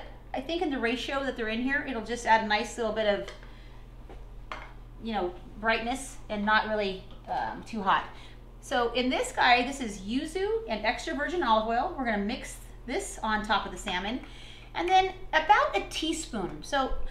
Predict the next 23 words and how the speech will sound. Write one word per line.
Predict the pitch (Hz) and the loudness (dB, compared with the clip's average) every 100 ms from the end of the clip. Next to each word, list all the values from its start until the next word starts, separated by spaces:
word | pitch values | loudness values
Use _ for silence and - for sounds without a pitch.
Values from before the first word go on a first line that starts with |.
| - - - - | 0 -2 -2 0
you, | 277 294 - | 2 2 2
we | 302 | 4
gave | 330 370 | 6 6
you | 330 | 6
more | 285 285 | 6 6
aioli | 269 262 262 269 | 4 2 2 0
than | 226 | 0
you | 196 | -2
need, | 196 220 240 311 - - - | -2 -2 -2 -4 -8 -12 -6
but | 233 | -2
you're | 247 | -2
gonna | 247 | 0
put | 269 | 2
about | 226 202 - | 6 4 4
a | - | -4
teaspoon | 339 - 339 226 | -4 -4 -4 -2
in | 196 | 0
here. | 208 359 - - - - - - - - - - - - - - - - - | -2 -2 -6 -14 -14 -14 -14 -14 -16 -16 -12 -10 -10 -14 -16 -16 -16 -14 -2
And | 247 254 | 0 6
then | 254 254 262 226 | 6 6 4 0
mix | 214 - | -4 -6
this | 240 233 | -6 -4
guy | 262 | 0